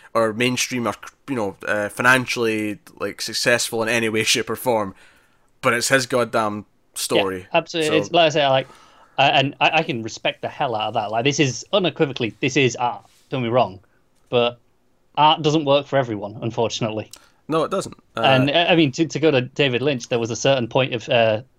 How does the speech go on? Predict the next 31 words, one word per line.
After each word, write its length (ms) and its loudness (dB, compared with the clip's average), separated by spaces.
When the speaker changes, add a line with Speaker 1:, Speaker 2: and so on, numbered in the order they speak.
Speaker 2:
Twin 240 0
Peaks 480 -6
where 340 4
I 220 2
just 320 -4
fundamentally 580 0
disagreed 840 -4
with 280 -6
one 160 -2
of 60 -6
the 80 2
implications. 800 -4
I, 240 2
I, 180 4
w-, 220 -2
I, 240 2
I 120 -2
would 180 -2
never 240 0
say 160 -6
to 80 -10
change 380 -4
it 200 -4
or, 320 0
you 120 -2
know, 240 -2
or, 300 -6
or 80 0
di-, 240 0
disagree. 400 0
I, 80 6